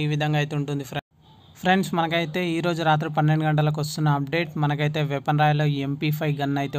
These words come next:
ఉంటుంది. So, మీకైతే already చాలా వీడియోలో అయితే చెప్పిన ఫ్రెండ్స్. అలాగే మనకు రేపు రాత్రి అయితే ఎలాంటి అప్డేట్స్ అయితే ఉండవు. మనకు ఎల్లుండి అయితే కొత్త వెబ్ ఈవెంట్ అయితే వస్తుంది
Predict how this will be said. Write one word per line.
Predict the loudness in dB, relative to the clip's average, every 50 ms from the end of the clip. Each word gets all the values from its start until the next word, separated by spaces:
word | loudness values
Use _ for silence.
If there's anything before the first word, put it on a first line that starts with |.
| -4
ఉంటుంది. | -4 -4 -4 -4 -4 -2 -4 -4 -4
So, | -6 -4 -4 -4
మీకైతే | -4 -2 -4 -4 -2 0 2 2
already | 2 2 2 0 0 0 0 0
చాలా | 0 2 4 2 2 2
వీడియోలో | 0 -2 -2 0 0 0 0 0
అయితే | -2 -2 -4 -6
చెప్పిన | -6 -6 -6 -4 -4 -4 -4
ఫ్రెండ్స్. | -4 -6 -4 -2 -2 2
అలాగే | 2 2 0 0 -2 -4
మనకు | -4 -4 -4 -4 -2
రేపు | -2 -2 -2 0 2 2
రాత్రి | 2 2 0 -2 -4
అయితే | -2 -2 -2 -2 0
ఎలాంటి | 0 0 0 0 0 0 -2 -2
అప్డేట్స్ | -2 -2 -4 -6 -4 -4 -6 -6
అయితే | -6 -6 -6 -4
ఉండవు. | -2 -2 -2 -2 0 0
మనకు | 0 -2 -2 -2 -6
ఎల్లుండి | -4 0 2 2 2 2
అయితే | 0 -4 -6 -6 -6
కొత్త | -8 -10 -4 -4 -4 -4 -4 -6
వెబ్ | -6 -6 -4 -4
ఈవెంట్ | -2 -2 -2 -4 -4 -6
అయితే | -6 -6 -6 -8 -8 -8
వస్తుంది | -10 -12 -8 -8 -6 -6 -6